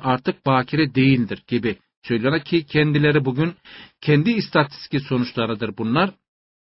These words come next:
İlkokullarda bile kızların artık bakire olmadıklarını yine Hristiyanlık alemi ifade ediyorlar. Ama Kur'an-ı Kerim bize Meryem'i örnek almamızı istiyor.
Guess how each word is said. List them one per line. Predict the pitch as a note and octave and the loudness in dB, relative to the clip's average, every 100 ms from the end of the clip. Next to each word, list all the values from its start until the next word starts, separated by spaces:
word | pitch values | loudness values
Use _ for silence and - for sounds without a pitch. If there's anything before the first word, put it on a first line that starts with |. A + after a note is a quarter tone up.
| _ _ _ _ - | _ _ _ _ -4
İlkokullarda | D3+ C#3+ D#3+ D3 D#3+ D3+ D#3+ D#3 E3+ F3+ | -2 0 0 2 0 2 2 2 2 2
bile | C3 A#2+ D#3 G3 _ _ _ - | 2 2 2 0 _ _ _ -4
kızların | D#3 C#3 D3+ E3+ - | -2 2 2 2 -2
artık | C3 C3 F#3 - | -2 -2 -4 -2
bakire | C#3+ C3+ C3+ D#3+ D#3 | 0 0 2 0 0
olmadıklarını | E3 D3+ B2 A2+ - A#2+ A#2 C3 G3+ G#3 _ _ | 2 2 2 -2 -4 -4 0 0 -2 -4 _ _
yine | D#3 D3+ A#2+ | 0 2 2
Hristiyanlık | D3 C#3+ - C#3+ C#3+ A#2+ | 0 -2 0 0 0 -2
alemi | A2+ A#2 D#3 F3+ - _ _ - | -2 -2 -2 -4 -8 _ _ -4
ifade | C#3 C#3 B2 C#3+ E3+ | -2 0 2 0 -2
ediyorlar. | C#3 B2+ B2+ A2 G#2 F#2+ _ - - - - | -2 0 2 0 -2 -4 _ -20 -20 -12 -2
Ama | E3+ F#3+ | 2 2
Kur'an-ı | F#3+ F3 F3+ | 2 2 2
Kerim | E3 E3+ E3+ D#3+ | 2 2 2 0
bize | D3 F3 F#3+ - | 0 2 0 -2
Meryem'i | C3+ D3 D3+ D#3 D#3+ | 0 2 2 2 0
örnek | C3+ C#3 D3+ D3+ | 2 2 2 0
almamızı | C3+ C3 B2+ A#2+ A2+ B2 B2 | 0 2 2 2 0 -2 -4
istiyor. | A#2+ - - A2+ C3+ F#3 | -8 -10 -4 0 2 0